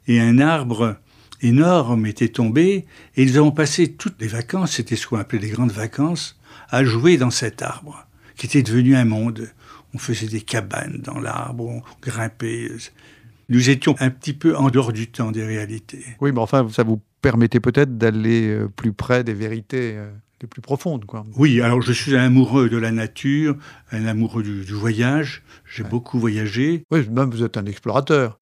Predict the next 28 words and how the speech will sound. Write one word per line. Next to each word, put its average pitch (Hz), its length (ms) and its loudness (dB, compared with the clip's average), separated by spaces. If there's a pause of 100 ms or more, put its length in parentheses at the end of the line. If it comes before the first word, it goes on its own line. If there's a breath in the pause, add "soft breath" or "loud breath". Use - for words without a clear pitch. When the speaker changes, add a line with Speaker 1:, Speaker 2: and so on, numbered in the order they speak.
Speaker 2:
on 139 60 -12
Speaker 1:
Je, 98 80 -12
Speaker 2:
peut 127 80 -2
le 139 60 0
Speaker 1:
je 170 80 6
Speaker 2:
dire. 120 100 6
Speaker 1:
n'aurais 127 180 4
pas 151 180 0
l'autre 131 300 2
client 123 360 0
à 120 80 0
dire. 120 260 0 (340 loud breath)
Speaker 2:
On - 40 -16
peut 151 100 -4
le 165 60 -2
Speaker 1:
Mais 135 240 6
Speaker 2:
dire. - 80 -20 (120)
Speaker 1:
j'ai 120 220 2
beaucoup 131 380 -2
voyagé, 107 440 0
entre 104 340 -6
autres, - 180 -6
il 95 100 -6
y 104 60 -6
a 101 120 -8
une 104 380 -10
quarantaine 104 560 -8
d'années. 120 500 -2